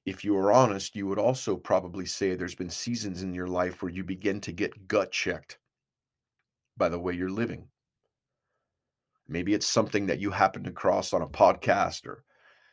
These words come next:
saw on a YouTube video, or someone posted something on their Facebook wall that came across your feed, and you read something, or you bumped into someone at work or anywhere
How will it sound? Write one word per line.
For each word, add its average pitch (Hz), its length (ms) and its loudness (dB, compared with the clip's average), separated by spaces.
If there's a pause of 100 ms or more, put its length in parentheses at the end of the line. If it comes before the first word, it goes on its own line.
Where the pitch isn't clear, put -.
(220)
saw 107 240 6
on 98 100 4
a 87 40 -4
YouTube 104 440 -4
video, 101 340 0
or 80 100 -2
someone 113 440 0
posted 123 500 0
something 95 460 -4
on 82 300 -4
their 82 120 -2
Facebook - 520 -2
wall 98 260 8
that - 160 -4
came 98 180 -4
across 92 380 -2
your 80 100 -6
feed, 113 380 0
and 80 220 -8 (1000)
you 92 140 -4
read 101 260 4
something, 95 460 -2
or 82 60 -4
you 87 160 -6
bumped 113 340 2
into 104 180 -4
someone 98 360 -2
at 76 160 -4
work 110 360 4
or 82 360 -2
anywhere 151 680 0